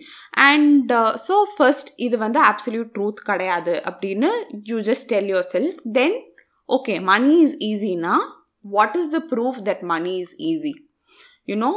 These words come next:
at first, of course, உங்களோட proof உங்களுக்கு வந்து இருக்கலாம், இல்லாமலும் இருக்கலாம். Or உங்க லைஃப்ல அந்த மாதிரி ஒரு இன்ஸ்டன்ஸ் உங்களுக்கு ஐடென்டிஃபை பண்றது டிஃபிகல்ட்டா இருக்குன்னா, நீங்க other பீப்புளோட லைஃப் எடுத்துக்கலாம்.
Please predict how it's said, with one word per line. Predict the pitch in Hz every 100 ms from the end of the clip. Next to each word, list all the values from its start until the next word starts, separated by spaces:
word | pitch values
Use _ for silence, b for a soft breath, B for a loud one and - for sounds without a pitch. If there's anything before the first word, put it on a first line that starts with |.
| - 254
at | 294 - 262
first, | 254 381 - 277
of | 220 -
course, | 185 185 269 269
உங்களோட | 214 220 240 254 240 226
proof | 233 240 277
உங்களுக்கு | 254 208 196 190 196
வந்து | 190 214 359 381 b b b
இருக்கலாம், | - 381 453 - 359 339 440 - _ _
இல்லாமலும் | 214 196 226 262 302 311 294
இருக்கலாம். | 208 - 160 160 277 370 _ _ _ _ _ _ _ _ _ _ _ -
Or | 202 269 403 - -
உங்க | 226 247 262 262
லைஃப்ல | 262 269 330 285
அந்த | 262 254 226
மாதிரி | 220 226 254
ஒரு | 247 220
இன்ஸ்டன்ஸ் | 208 233 - 247 240
உங்களுக்கு | 240 202 196 190 196
ஐடென்டிஃபை | 208 220 277 277 269 214
பண்றது | 214 196 180 175
டிஃபிகல்ட்டா | 170 180 190 185 202 180
இருக்குன்னா, | 165 - 165 185 320 B B B
நீங்க | - 302 339 370 - 208
other | 226 240 494 381
பீப்புளோட | 339 254 214 180 170
லைஃப் | 170 190
எடுத்துக்கலாம். | 208 165 - - 160